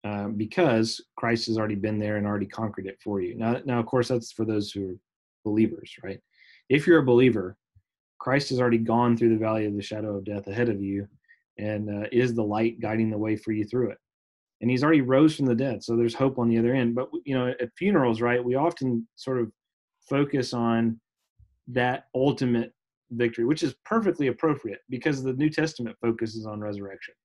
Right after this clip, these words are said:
right? I mean, <laughs> the, the, our ultimate hope is resurrection from the dead. But in the meantime, while your loved ones are being placed into the ground or you yourself are facing death, we can, we can look at those events and say, yes, that we, we,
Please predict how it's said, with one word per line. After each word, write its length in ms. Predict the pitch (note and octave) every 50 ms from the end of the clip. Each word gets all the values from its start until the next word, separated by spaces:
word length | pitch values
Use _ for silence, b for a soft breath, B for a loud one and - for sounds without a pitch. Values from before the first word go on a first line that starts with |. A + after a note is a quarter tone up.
| _ -
right? 240 | G#2+ A2 A2+ A#2 A2
I 40 | G#2+
mean, 260 | A2+ A#2 A2 A2 - _
<laughs> 520 | C#3+ - _ _ - - - - - _ -
the, 140 | C3+ C#3 - -
the, 120 | C3+ D3+ - _
our 200 | C3+ C3+ C#3 C3+ -
ultimate 360 | C#3+ F3 E3 E3+ D3 C#3 C#3
hope 300 | A#2+ A#2 C#3 C#3+ C#3 C#3
is 160 | A#2+ A2+ A2
resurrection 560 | A2+ A#2 A#2 A#2+ A#2 A2+ A2+ A#2 A#2 - A2 G2+
from 180 | - A2 G#2+
the 80 | G#2 G2+
dead. 280 | G2 G#2+ G#2+ G2 F#2 F2+ _ _ _ _ _ _ _ _ _ _ _ _ _ _ _
But 200 | - C#3 - -
in 120 | F#3 G#3+
the 60 | G#3 D#3+
meantime, 720 | C#3+ E3+ G3+ G#3+ G#3 G3 F#3+ E3 A#2 G#2 G2+ G2 F#2+ F#2+ - _ _ -
while 280 | A#2+ C3+ D3 D3+ D3
your 180 | C#3 C3+ C#3 C3
loved 300 | B2+ C3+ D3+ D#3 D3 C3+
ones 560 | B2+ B2 B2 B2 B2 B2 B2 A#2+ A2+ - - _ B2
are 140 | A#2+ A2+
being 420 | A2 A2 B2+ B2+ B2+ B2 A#2 A2+ - _
placed 320 | - C#3 C#3 D#3 D3+ - -
into 220 | C#3 C3 B2 A#2+
the 80 | A#2 A2+
ground 400 | A2 A#2 B2 C3 B2+ A#2 G#2+ G#2
or 80 | G#2 G#2+
you 160 | G#2+ C3+ D3+
yourself 500 | E3 D3+ C3+ A#2 - - D#3+ G3+ G3+ G3+ C#3+
are 80 | A2+
facing 420 | - - G#2 G#2+ G#2 - G2 F#2+ F#2
death, 140 | F#2+ F#2 E2+ F2+ - _ _ _ _ _ _ _ _ _ _ _ _ _ _ _ _
we 120 | C3 D3+
can, 260 | D#3 E3+ D#3 D3 C#3 C#3
we 80 | D3
can 240 | D#3 - E3 D3 C3+
look 240 | B2+ D3 F#3+ F#3+ -
at 100 | F#3 D3+
those 220 | C#3+ C#3+ C#3 B2+
events 520 | B2+ A2+ A2 B2 D3 D3 B2+ A#2 A#2 - -
and 120 | B2 B2 B2
say, 240 | - - B2+ B2 A#2+
yes, 340 | A#2 A#2+ D3+ E3 D3+ - -
that 160 | C#3+ D3 D3
we, 220 | C#3 C3 C3 C3 A2
we, 160 | A#2 A#2+ A#2